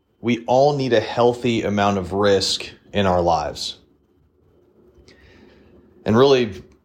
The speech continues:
a lot of that comes from the six human needs, something that we've touched on before in this podcast.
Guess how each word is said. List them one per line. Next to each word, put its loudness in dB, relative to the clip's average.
a 4
lot 6
of 0
that 2
comes -2
from 2
the 2
six 0
human 0
needs, 0
something -4
that 0
we've -2
touched -2
on 0
before -2
in 2
this -2
podcast. 0